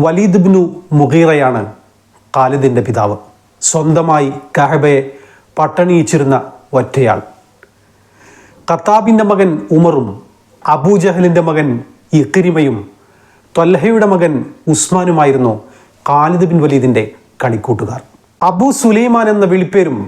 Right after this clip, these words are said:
ഖാലിദിനുണ്ടായിരുന്നു. വാൾപ്പയറ്റ് വിനോദമാക്കി ജീവിതം മുഴുക്കെ കുതിരപ്പുറത്ത്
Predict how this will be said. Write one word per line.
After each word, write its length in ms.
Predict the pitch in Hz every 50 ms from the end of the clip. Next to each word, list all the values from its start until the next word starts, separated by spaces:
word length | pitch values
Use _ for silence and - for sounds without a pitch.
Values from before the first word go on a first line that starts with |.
| - - - - -
ഖാലിദിനുണ്ടായിരുന്നു. 840 | 151 160 170 180 190 170 180 156 139 127 113 107 104 101 101 104 - - - _ _ _ _ _ - - _ _ - 123
വാൾപ്പയറ്റ് 640 | 131 143 160 185 202 196 196 214 208 202 208 208 208 170 175
വിനോദമാക്കി 640 | 185 185 202 202 185 196 185 185 170 - - 165 151 147 - - - - 131 120 113
ജീവിതം 400 | 156 190 202 185 226 208 190 160 135 - - - - - 147 143
മുഴുക്കെ 420 | 151 165 175 196 196 196 - 165 127 - - - - - -
കുതിരപ്പുറത്ത് 680 | 170 170 147 202 202 202 208 - 196 180 - - -